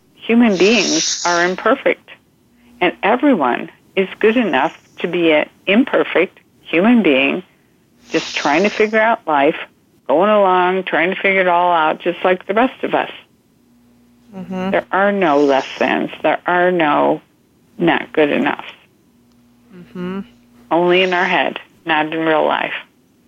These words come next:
Speaker 2: Mm-hmm. Yep. And, uh, I think I, for years, had that "I'm not good enough" belief in my,
Speaker 1: Mm-hmm.
Speaker 2: in my, I've had that for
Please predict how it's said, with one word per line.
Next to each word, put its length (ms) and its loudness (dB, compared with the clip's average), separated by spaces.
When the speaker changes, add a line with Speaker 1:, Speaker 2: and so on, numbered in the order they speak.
Speaker 2:
Mm-hmm. 420 -14
Yep. 340 -4
And, 420 -6
uh, 360 2
I 80 -2
think 220 -2
I, 380 -2
for 160 -2
years, 380 2
had 220 0
that 140 0
"I'm 180 -2
not 240 -2
good 140 0
enough" 400 -2
belief 460 -6
in 180 -2
my, 120 0
Speaker 1:
Mm-hmm. 160 -2
Speaker 2:
in 60 -10
my, 100 -2
I've 200 -2
had 240 0
that 180 0
for 300 -2